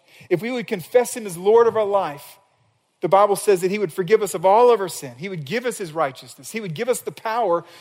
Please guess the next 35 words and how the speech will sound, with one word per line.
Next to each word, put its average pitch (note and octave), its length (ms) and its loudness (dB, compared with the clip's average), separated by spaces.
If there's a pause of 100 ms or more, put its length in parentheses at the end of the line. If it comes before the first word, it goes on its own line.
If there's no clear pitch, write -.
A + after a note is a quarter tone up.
(100)
to A3 120 -10
forgive G#3 520 -2
other B3 280 2
people F#3 340 -10
their G#3+ 180 -2
sins G#3 340 -10
against F#3+ 380 -10
us, A#3 420 -2 (300)
and G3 140 0
he G#3 120 -6
would G3 200 -6
give A#3 180 -6
us A#3+ 180 2
the G3+ 200 -8
ability F#3+ 540 2
to E3 140 -10
rescue F#3 500 -4
every A#3 320 0
part G#3 300 0
of F3 120 -4
his F#3+ 180 -8
design E3+ 480 -6
that F3 100 -12
was D3 140 -10
ravaged F3 500 -4
by F3+ 220 0
sin, D3 520 -10 (240)
including D#3+ 840 -8 (160)
male C#3+ 520 -8 (260)
and B2+ 160 -18
female. A#2+ 460 -16 (1500)
And B2+ 140 -16
this A3+ 260 2
is F3+ 200 -10
what F#3+ 420 -2